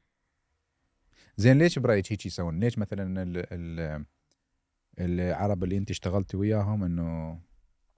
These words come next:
هيك، هيك يس-، يستهزئون،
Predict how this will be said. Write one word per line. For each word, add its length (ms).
هيك، 300
هيك 200
يس-، 240
يستهزئون، 1000